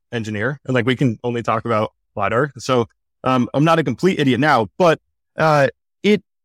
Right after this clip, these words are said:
it was, it was so crazy to see people in the technology industry who were like, "I can't believe not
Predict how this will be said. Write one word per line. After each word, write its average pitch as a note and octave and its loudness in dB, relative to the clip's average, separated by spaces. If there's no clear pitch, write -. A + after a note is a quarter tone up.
it G3+ 0
was, G3 2
it F#3 2
was F3 2
so G3+ 2
crazy F3 0
to B2+ 0
see C#3+ -2
people D3+ 0
in C3+ -2
the A#2+ -4
technology B2+ -2
industry A2 -4
who D3 0
were C#3+ 2
like, B2 2
"I E3 2
can't D#3 0
believe G#2+ -4
not D3+ -2